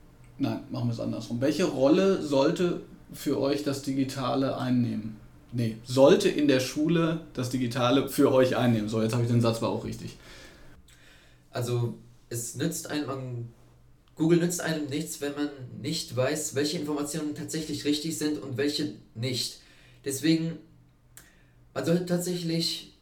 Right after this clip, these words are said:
Speaker 2: weiterhin darauf aufbauen, dass die Lehrer den Schülern erklären, was wirklich richtig ist und was nicht und die Medien und teilweise, äh, verwendet zum Beispiel zur Veranschaulichung, äh, der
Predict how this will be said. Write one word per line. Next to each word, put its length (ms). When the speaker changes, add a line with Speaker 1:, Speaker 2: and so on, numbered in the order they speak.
Speaker 2:
weiterhin 540
darauf 280
aufbauen, 580
dass 160
die 80
Lehrer 520
den 120
Schülern 360
erklären, 580
was 460
wirklich 320
richtig 300
ist 140
und 180
was 200
nicht 200
und 460
die 60
Medien 300
und 140
teilweise, 720
äh, 200
verwendet 340
zum 100
Beispiel 180
zur 140
Veranschaulichung, 920
äh, 260
der 420